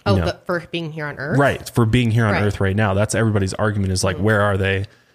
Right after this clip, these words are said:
Speaker 2: Yeah, that's
Speaker 1: They're
Speaker 2: a big
Speaker 1: clearly
Speaker 2: debate
Speaker 1: not here.
Speaker 2: among the alien community, whether or not they're here on Earth or not.
Speaker 1: But this idea that they could be invisible and maybe,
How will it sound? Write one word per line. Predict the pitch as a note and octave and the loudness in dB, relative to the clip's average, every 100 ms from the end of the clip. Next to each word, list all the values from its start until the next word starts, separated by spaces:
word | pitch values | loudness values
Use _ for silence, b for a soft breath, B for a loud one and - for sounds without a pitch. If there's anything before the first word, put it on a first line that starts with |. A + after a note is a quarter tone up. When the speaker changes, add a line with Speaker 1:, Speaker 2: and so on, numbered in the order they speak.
| b | b
Speaker 2:
Yeah, | F#3 E3 | -8 -6
that's | D3+ D#3 | -4 -2
Speaker 1:
They're | |
Speaker 2:
a | F3 | -2
big | D#3 | 2
Speaker 1:
clearly | B2 A2+ | 2 4
Speaker 2:
debate | G#2+ | 2
Speaker 1:
not | G#2 G2 | 2 0
here. | G2+ C#3 G#2+ | 0 0 2
Speaker 2:
among | F2+ D#2+ D#3 | 2 0 -2
the | D3 C#3+ - | -6 -8 -8
alien | D#3+ D3 C#3+ D3 | -6 -6 -8 -12
community, | - C#3+ C#3+ C3+ B2 | -12 -12 -12 -16 -16
whether | C#3+ C#3 | -14 -12
or | C#3+ | -10
not | C3+ B2+ - - | -8 -8 -10 -8
they're | C#3 | -8
here | C3+ - B2+ A#2 - | -8 -8 -8 -8 -12
on | B2+ - | -18 -16
Earth | F2+ - | -16 -16
or | A#2+ | -18
not. | - - - - _ - | -16 -18 -18 -20 _ -2
Speaker 1:
But | B2 | 0
this | A#2+ B2 | 2 2
idea | A#2 A2 C3 E3+ | 0 2 2 2
that | D#3+ B2 | 0 0
they | A#2+ | 0
could | A#2+ A2+ | 0 2
be | A2 | 2
invisible | G2 F#2+ G2 B2+ C#3+ C#3+ | 2 0 0 0 0 0
and | A#2 G#2 | 0 0
maybe, | G#2+ G#2+ G2+ | 0 2 0